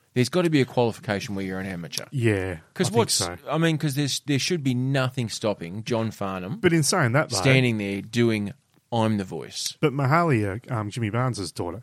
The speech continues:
Speaker 1: She was on it.
Speaker 2: she came on, and, and you will class her as professional to a point.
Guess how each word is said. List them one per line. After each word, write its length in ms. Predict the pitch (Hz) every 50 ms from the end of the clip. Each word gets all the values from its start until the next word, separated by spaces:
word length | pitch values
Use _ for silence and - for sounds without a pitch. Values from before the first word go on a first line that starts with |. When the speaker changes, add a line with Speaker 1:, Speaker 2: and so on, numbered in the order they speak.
| -
Speaker 1:
She 220 | - - - 220 165
was 160 | 117 98 85
on 100 | 82 131
it. 60 | 190
Speaker 2:
she 320 | 208 - - 170 160 147 127
came 140 | - 110 98
on, 160 | 98 120 -
and, 200 | 135 143 147 - -
and 260 | - 143 147 151 135 - - - _ _ _ _ _ _ _ _ _
you 160 | - 151 160
will 80 | 160 151
class 400 | 156 - 196 180 160 139 - -
her 120 | 135 127 123
as 120 | 117 -
professional 640 | - 127 - - - 139 113 - - 120 107 95 -
to 160 | - 107 90
a 40 | 80
point. 400 | - - 185 170 123 - - -